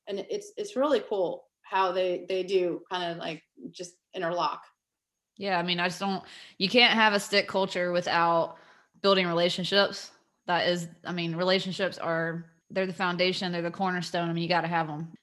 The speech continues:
Speaker 2: And you can't have that without love. The book is awesome. So if you haven't already purchased it, you definitely need to do that. And I'm excited to read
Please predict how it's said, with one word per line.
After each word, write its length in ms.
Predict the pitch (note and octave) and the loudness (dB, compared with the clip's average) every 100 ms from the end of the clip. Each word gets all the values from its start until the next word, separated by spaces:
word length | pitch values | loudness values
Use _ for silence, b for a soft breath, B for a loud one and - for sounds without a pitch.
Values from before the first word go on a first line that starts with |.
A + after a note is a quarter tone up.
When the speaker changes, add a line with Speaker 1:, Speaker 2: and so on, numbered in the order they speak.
| _ | _
Speaker 2:
And 280 | F#3 F3+ F3+ | 0 0 0
you 60 | |
can't 240 | E3+ G#3 F#3+ | 0 2 4
have 200 | G3 F3+ | 2 4
that 180 | F#3 | 4
without 240 | E3+ F#3 D#3+ | 6 4 4
love. 380 | F3+ D#3+ E3 - _ | 2 2 -2 -10 _
The 60 | F#3+ | 0
book 180 | F#3 B3+ | 2 4
is 120 | G#3 | 4
awesome. 440 | - F#3+ F#3+ F#3 F#3 | 4 4 4 0 0
So 320 | G3+ F#3 F3+ | 2 4 4
if 100 | F3 | 4
you 80 | F#3+ | 4
haven't 380 | A3 A3 G#3+ G3 | 6 6 4 6
already 240 | G3 G3 | 6 6
purchased 400 | F#3 F#3+ E3+ - | 4 0 -2 0
it, 140 | F#3+ E3+ | 0 2
you 60 | |
definitely 320 | F#3 F#3 G3 | 2 0 2
need 120 | F#3 F3 | 0 2
to 80 | |
do 160 | E3+ F3 | 2 4
that. 240 | F3 F3 | 6 6
And 140 | F3 F3 | 4 4
I'm 200 | G3+ D4+ | 4 4
excited 440 | A#3 - F3+ F3+ | 2 4 4 4
to 160 | F3+ F#3 | 0 -2
read 380 | F3 F#3+ F#3+ F3 | 2 2 2 0